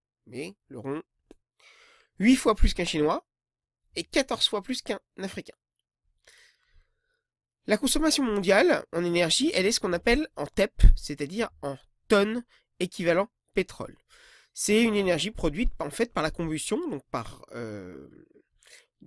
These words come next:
d'une tonne de pétrole. Donc ça, c'est pas à connaître par cœur, bien évidemment, mais, euh, faut savoir qu'une tonne d'équivalent pétrole, on peut le convertir en joule et en kilowattheure. On va voir comment aussi on passe du kilowattheure au joule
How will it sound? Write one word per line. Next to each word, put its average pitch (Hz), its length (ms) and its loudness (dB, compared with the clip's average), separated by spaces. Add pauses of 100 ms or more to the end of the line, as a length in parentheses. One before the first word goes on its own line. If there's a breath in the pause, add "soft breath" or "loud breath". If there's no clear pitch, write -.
d'une 277 260 4
tonne 294 220 0
de 208 80 4
pétrole. - 340 -2 (800 loud breath)
Donc 160 180 -2
ça, 196 160 2
c'est - 140 -4
pas 151 120 -4
à 147 40 -6
connaître 135 260 -6
par 117 180 -14
cœur, 196 280 0
bien 139 160 -6
évidemment, 127 420 -4
mais, 190 340 0
euh, 156 120 0
faut - 180 -12
savoir 139 300 -8
qu'une 147 180 -8
tonne 151 220 -4
d'équivalent 127 340 -10
pétrole, 165 340 -12
on 254 80 -8
peut 139 120 -8
le 127 60 -10
convertir 123 440 -12
en 107 60 -18
joule 190 260 -8 (460 loud breath)
et 269 320 0 (160)
en 202 100 0
kilowattheure. 233 540 0 (420)
On - 80 -8
va 143 100 -2
voir 170 240 -2
comment 196 340 0
aussi 170 200 -6
on 170 80 -6
passe 160 340 -4
du 131 120 -18
kilowattheure 131 640 -6 (380 loud breath)
au 151 180 2
joule 202 340 -2